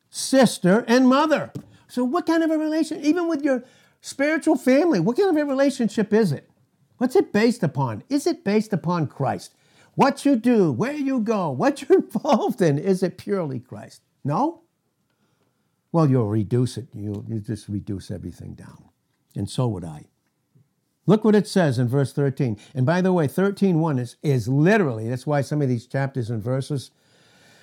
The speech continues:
I'm glad they did it in a certain way 'cause it helps me with, with memory, the Holy Spirit to bring back, but it belongs right with verse fifty. So it really should be twelve fifty-one, by the way. That same, because why? The same day. <laughs> It's not separated.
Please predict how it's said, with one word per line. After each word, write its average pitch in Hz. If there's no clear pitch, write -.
I'm 156
glad 185
they 170
did 165
it 196
in 156
a 147
certain 175
way 170
'cause 139
it 135
helps 147
me 165
with, 123
with 127
memory, 156
the 139
Holy 143
Spirit 151
to 131
bring 139
back, 139
but 131
it 113
belongs 139
right 135
with 113
verse 110
fifty. 101
So 127
it -
really 151
should 120
be 120
twelve 120
fifty-one, 107
by -
the -
way. -
That 185
same, 208
because 180
why? 226
The 151
same 147
day. 311
<laughs> -
It's -
not 185
separated. 113